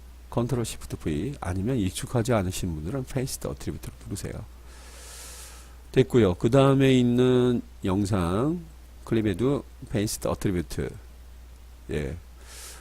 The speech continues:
영상이 이제 골고루, 어, 페이스트 어트리뷰트가 들어가서,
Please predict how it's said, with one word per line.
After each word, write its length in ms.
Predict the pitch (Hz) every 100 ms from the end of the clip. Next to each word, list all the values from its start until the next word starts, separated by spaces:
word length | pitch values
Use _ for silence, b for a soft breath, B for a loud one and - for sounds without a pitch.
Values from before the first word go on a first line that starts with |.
| B
영상이 340 | 139 165 175 156
이제 140 | 135
골고루, 720 | - 135 160 170 113 120 190 -
어, 200 | - 78 82
페이스트 400 | 135 143 - 90
어트리뷰트가 560 | - 110 104 - 95
들어가서, 720 | 82 87 80 80 117 104 67